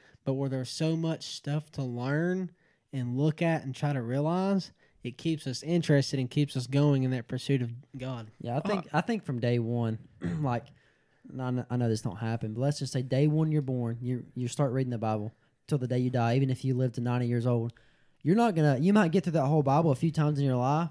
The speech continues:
Speaker 2: but you're not truly gonna understand everything in that Bible.
Speaker 1: You can have an I Q of two hundred
Speaker 3: Oh, yeah.
Speaker 1: and not
Speaker 3: Well,
Speaker 1: <laughs>
Speaker 3: that's the amazing part is, you know, we wasn't made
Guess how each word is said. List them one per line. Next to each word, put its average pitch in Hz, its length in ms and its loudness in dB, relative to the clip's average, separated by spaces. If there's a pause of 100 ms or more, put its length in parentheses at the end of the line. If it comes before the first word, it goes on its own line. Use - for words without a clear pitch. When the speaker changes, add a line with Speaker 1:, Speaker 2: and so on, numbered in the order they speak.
Speaker 2:
but 131 140 -2
you're 160 140 0
not 135 320 -2
truly 156 240 2
gonna 143 160 2
understand 135 360 0
everything 120 320 -2
in 110 80 -4
that 110 120 -4
Bible. 107 280 -2
Speaker 1:
You 156 60 -4
can 170 140 0
have 165 100 2
an 127 60 2
I 131 180 2
Q 127 220 -2
of 113 100 -8
two 120 160 -6
hundred 107 440 -6
Speaker 3:
Oh, 190 120 -4
yeah. 139 120 -4
Speaker 1:
and 110 80 -4
not 113 280 -8
Speaker 3:
Well, 214 140 0
Speaker 1:
<laughs> - 80 2
Speaker 3:
that's 147 200 0
the - 120 0
amazing 127 600 -2
part 113 320 -4
is, 131 360 -6
you 151 100 -4
know, 131 140 -6 (140)
we 156 180 -2
wasn't 247 380 -6
made 117 520 -2